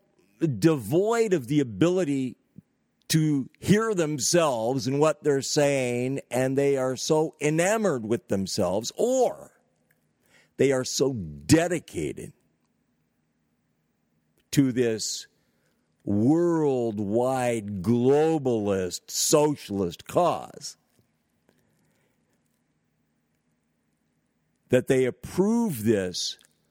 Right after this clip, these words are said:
for mass circulation, mass broadcasting, repeating it over and over and over and over and over again, continually. That the one place to turn to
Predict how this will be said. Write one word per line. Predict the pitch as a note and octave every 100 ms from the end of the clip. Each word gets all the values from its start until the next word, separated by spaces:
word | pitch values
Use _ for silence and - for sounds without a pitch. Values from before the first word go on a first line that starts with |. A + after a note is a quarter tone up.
| _ _
for | - - C3 A#2 _ -
mass | B2+ C#3+ E3+ F#3+ G#3+ G#3+ G3 - - -
circulation, | - D#3+ D#3 D3 C3+ D3 C#3+ - G2+ G#2+
mass | C#3 F3 F#3 F#3 -
broadcasting, | C#3+ C#3+ C#3 C#3+ - F#2 D#2+ - D2+ C2+ - - - -
repeating | C#3 A2 E3+ D#3 C3
it | A2
over | E3 A3+ G3+ C#3+ G#2 G2
and | G#2+
over | G3 A3 D#3+ G#2+ G#2
and |
over | E3+ A3+ F3 A2
and | A#2+
over | E3+ G#3+ D3+ A2
and | A#2
over | F3+ A3+ C3 G2+
again, | F2 D#2+ G3 C#3+ D2 _
continually. | - C3+ - F#3 B3 C#4 G#3 D#2+ G1+ _ _ _ _ _ _ _ _ _ _ _ _ _ _ _ _ _ _ _ _ _ _ _ _ _ _ -
That | A#2+ F3 -
the | F3+ D#3
one | D#3 E3 G#3+ A#3+ C4+ C4+ A#3
place | - F3 G#3+ F#3+ F3 -
to | - E3+
turn | - - F#3+ E3+ D3+ B2+
to | A#2 A#2+